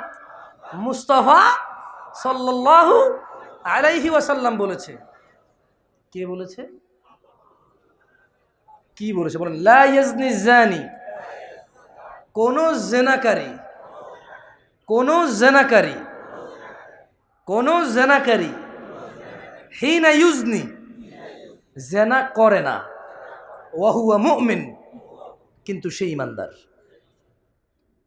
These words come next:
বুঝতে পারি নাই, মানে আপনি বোঝেন নাই। এ, এই হাদিসে, এটা বুখারীর হাদিস। কিসের হাদিস?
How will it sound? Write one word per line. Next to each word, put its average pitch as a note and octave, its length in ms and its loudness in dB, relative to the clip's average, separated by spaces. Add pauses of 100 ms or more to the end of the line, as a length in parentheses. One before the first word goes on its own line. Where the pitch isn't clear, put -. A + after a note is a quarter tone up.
(600)
বুঝতে C#3 340 -6
পারি G#2+ 160 -4
নাই, C#2 200 -12 (1900)
মানে G2+ 180 -12
আপনি A#2+ 240 -10
বোঝেন B2 240 -6
নাই। A2 160 -8
এ, D#3 220 -10
এই D#3+ 240 -8
হাদিসে, F3+ 680 -4 (400)
এটা D#3 100 -6
বুখারীর C#3 480 -2
হাদিস। A#2+ 260 -8
কিসের F3+ 280 -4
হাদিস? A#2+ 380 -10